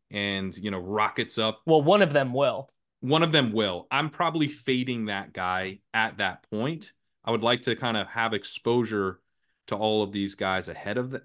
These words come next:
Speaker 1: ahead of that. Honestly, Blake Corum is probably someone I need to force myself to take a little bit more of, 'cause he's the guy I'm least likely to chase. And then you end up in this position where you have, like, a full fade on, on a guy who,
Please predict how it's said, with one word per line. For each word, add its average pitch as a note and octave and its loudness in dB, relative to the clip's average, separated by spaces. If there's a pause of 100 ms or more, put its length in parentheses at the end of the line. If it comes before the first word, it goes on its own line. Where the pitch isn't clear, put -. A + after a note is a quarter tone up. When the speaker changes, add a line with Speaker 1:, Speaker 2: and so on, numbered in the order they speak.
Speaker 1:
ahead A#2 -2
of C3 -2
that. C#3+ -2 (340)
Honestly, C#3 2
Blake A2 0
Corum A2+ -2
is G#2 -6
probably G#2 -2
someone G#2 -6
I F#2+ -6
need F#2+ -8
to F2+ -6 (640)
force B2 2
myself A2 0
to G#2+ -10
take A2 -2
a G#2+ 0
little G#2 -2
bit F#2+ -4
more G2+ 0
of, C3+ 2
'cause G2+ -4
he's A2 -8
the G#2+ -4
guy F#2+ 0
I'm F2+ -8
least G2+ -6
likely G2+ -4
to E2+ -12
chase. B2 -2
And G2 -4
then F#2 -6
you F#2 -6
end F#2 -6
up E2+ -10
in F2 -8
this F2 -10
position F2+ -12
where F2 -10
you E2+ -10
have, F2 -10
like, E2 -10
a D#2+ -16
full F#2 -6
fade F#2 -6
on, G2+ -6
on G#2+ -6
a G2 -6
guy F#2+ 0
who, F#2 -8